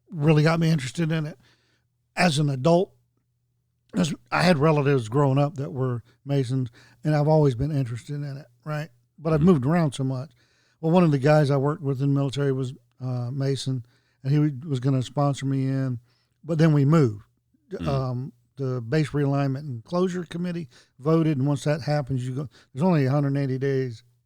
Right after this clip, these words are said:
Speaker 1: for that base. We had to move. So,
Speaker 2: Hmm.
Speaker 1: in reality, it was almost two years, but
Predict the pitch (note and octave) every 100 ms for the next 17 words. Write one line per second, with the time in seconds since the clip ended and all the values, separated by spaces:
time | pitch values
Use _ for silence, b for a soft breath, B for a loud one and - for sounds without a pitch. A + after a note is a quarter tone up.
0 | _ _ _ _ _ D3+ C#3 C#3+ B2+ A#2+
1 | A#2 - b b - C#3+ B2 D3 C#3 A2
2 | - _ _ _ B2 A#2 E2 B1 _ _
3 | _ _ _ _ _ _ _ A4+ G4 A4
4 | A#4+ C4 A3+ G#3+ - F#3 G3 F#3+ D#3+ C#3+
5 | C3 C#3 C3+ A#2+ - D3+ C3 C3 A#2+ A#2
6 | A#2 B2+ B2+